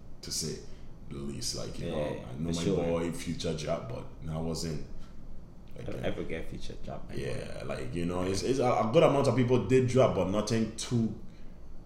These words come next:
Speaker 1: crazy
Speaker 2: Yeah,
Speaker 1: dropped, you
Speaker 2: nothing,
Speaker 1: know?
Speaker 2: nothing, uh, not,
Speaker 1: None of the
Speaker 2: not,
Speaker 1: top
Speaker 2: not the top tier.
Speaker 1: Yeah, none of the top tier dropped anything that was like, okay.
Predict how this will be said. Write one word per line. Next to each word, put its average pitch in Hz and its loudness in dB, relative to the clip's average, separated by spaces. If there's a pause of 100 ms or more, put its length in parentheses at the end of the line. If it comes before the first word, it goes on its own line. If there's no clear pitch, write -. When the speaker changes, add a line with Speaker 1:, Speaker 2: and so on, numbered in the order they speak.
(140)
Speaker 1:
crazy 107 4
Speaker 2:
Yeah, 92 4
Speaker 1:
dropped, 73 0
you 95 0
Speaker 2:
nothing, 107 4
Speaker 1:
know? 95 0 (120)
Speaker 2:
nothing, 107 0
uh, 95 0 (680)
not, 104 2
Speaker 1:
None 147 8
of 139 10
the 117 8
Speaker 2:
not, 117 8
Speaker 1:
top 120 8
Speaker 2:
not 104 2
the - -4
top 104 2
tier. 107 8
Speaker 1:
Yeah, 95 6
none 110 2
of 110 4
the 92 2
top - 0
tier 101 2
dropped 98 2
anything 98 0
that 87 4
was 85 0
like, 78 0
okay. 76 -2